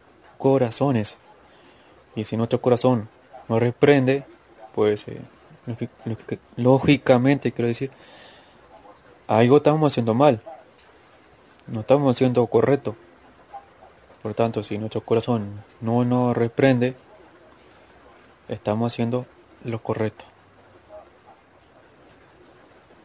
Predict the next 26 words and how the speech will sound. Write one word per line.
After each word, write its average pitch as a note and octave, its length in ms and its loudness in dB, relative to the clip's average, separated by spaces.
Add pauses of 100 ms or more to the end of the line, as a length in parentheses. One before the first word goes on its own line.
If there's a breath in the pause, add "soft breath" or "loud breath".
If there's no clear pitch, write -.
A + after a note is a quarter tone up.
(680 loud breath)
Con A2 140 -2
el A2 80 0
fin C3+ 240 2
de C3 100 2
que B2 140 -2
nosotros B2+ 400 2
seamos B2+ 260 -2
perfectos C3+ 540 2
delante A#2 580 -2
de G#2 100 -4
nuestro G#2+ 360 -4
amado A2+ 220 0
Padre A#2+ 180 2
Celestial, C3+ 520 2 (800 loud breath)
cuando A2+ 300 2
nuestro B2 420 0
Señor A2+ 380 -2
Jesús, C3 480 -4 (140)
el A2 160 -2
verdadero A2+ 420 2
Mesías C3 600 2 (100)
de G#2+ 340 -4
Israel, B2+ 560 0 (840 soft breath)
venga B2+ 180 2
con A2+ 180 -2
todos C3+ 400 2